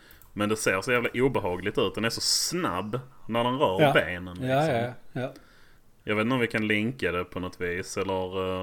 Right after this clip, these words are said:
Speaker 1: eh, alltså i någon
Speaker 2: Yes.
Speaker 1: avsnittsbeskrivning eller något.
Speaker 2: Det kan vi säkert göra, absolut.
Speaker 1: Ja, annars om ni
Speaker 2: Ja.
Speaker 1: söker på typ Robot Dog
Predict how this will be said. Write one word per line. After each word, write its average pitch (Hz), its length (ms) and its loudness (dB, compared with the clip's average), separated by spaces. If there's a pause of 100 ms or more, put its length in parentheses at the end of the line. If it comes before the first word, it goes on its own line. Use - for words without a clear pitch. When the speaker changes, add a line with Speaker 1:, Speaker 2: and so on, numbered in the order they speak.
(200)
Speaker 1:
eh, 92 40 -8 (460)
alltså 101 220 -2
i 104 60 0
någon 98 140 -2
Speaker 2:
Yes. 95 80 -2
Speaker 1:
avsnittsbeskrivning 85 1160 -6
eller 87 180 -10
något. 85 280 -12 (440)
Speaker 2:
Det 170 120 2
kan 131 200 -6
vi 127 100 -6
säkert 131 340 -6
göra, 127 220 -8
absolut. 131 360 -12 (140)
Speaker 1:
Ja, 101 340 -6
annars 113 340 0
om 110 120 -2
ni 113 60 2
Speaker 2:
Ja. 180 120 2
Speaker 1:
söker 95 400 2
på 120 220 4
typ 92 340 2 (760)
Robot 92 640 2
Dog 90 440 0